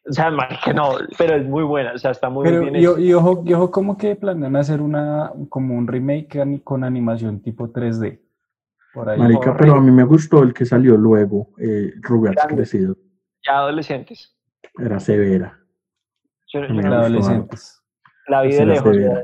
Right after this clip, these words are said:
Speaker 1: no, no, no la vi.
Speaker 2: No, es así.
Speaker 3: Bueno,
Speaker 1: Y yo
Speaker 3: Michael,
Speaker 1: re-,
Speaker 3: tire sus
Speaker 1: yo resca-, yo rescato de Nick Cat Dog. ¿Por qué putas no
Speaker 3: También
Speaker 1: me
Speaker 3: grotesca.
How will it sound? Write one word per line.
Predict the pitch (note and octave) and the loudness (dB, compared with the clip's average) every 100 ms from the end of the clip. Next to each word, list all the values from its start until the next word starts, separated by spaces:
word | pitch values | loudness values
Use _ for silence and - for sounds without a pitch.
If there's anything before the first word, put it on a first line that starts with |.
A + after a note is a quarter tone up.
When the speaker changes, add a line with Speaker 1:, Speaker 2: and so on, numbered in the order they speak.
| - - A#2+ B2 | -10 -14 -12 -12
Speaker 1:
no, | B2+ B2 | -12 -12
no, | C3 | -12
no | |
la | B2 A#2 | -10 -10
vi. | A2 | -8
Speaker 2:
No, | C#3 | -6
es | C3 | -4
así. | C3 B2+ | -6 0
Speaker 3:
Bueno, | C3 D3 | 6 6
Speaker 1:
Y | |
yo | D3+ | 6
Speaker 3:
Michael, | - | 4
Speaker 1:
re-, | - | 4
Speaker 3:
tire | C#3 C3 | 4 4
sus | D#3 D3 | 4 0
Speaker 1:
yo | - | -2
resca-, | - - G#3 - | -6 -6 -4 -2
yo | F#3 | -2
rescato | F#3 F#3 G3 G3+ A3 | -2 -4 -8 -6 -6
de | G#3 | -4
Nick | E3+ F#3 F#3+ - _ _ - | -4 -6 -8 -16 _ _ -6
Cat | E3+ F3+ - - | -4 -4 -8 -12
Dog. | C#3+ C3 G#2+ - - - - _ _ _ - - - - - - _ - | -6 -4 -4 -12 -20 -20 -20 _ _ _ -20 -20 -20 -18 -18 -18 _ -6
¿Por | F#3 D#3+ | -4 0
qué | F#3+ | -2
putas | F#3 G3+ G3+ | 0 -2 2
no | D3 | 4
Speaker 3:
También | C3 C3 | 6 6
Speaker 1:
me | A#2+ | 6
Speaker 3:
grotesca. | A#2 A#2 A#2+ A2+ - | 6 6 4 4 -2